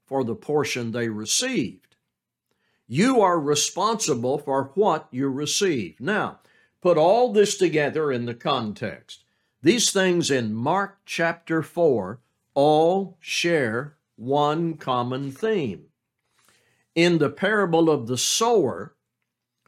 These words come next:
we have the story of the seed being sown,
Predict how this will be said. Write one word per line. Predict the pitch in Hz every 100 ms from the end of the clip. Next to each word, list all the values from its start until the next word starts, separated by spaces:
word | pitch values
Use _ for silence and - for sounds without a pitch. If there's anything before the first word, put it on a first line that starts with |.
| _
we | 147 180
have | 147 160 143
the | 123
story | 123 - 196 208 170
of | 151 123
the | 127
seed | - - 254 233 208 170
being | 127 180 185 185 175
sown, | - 190 196 131 92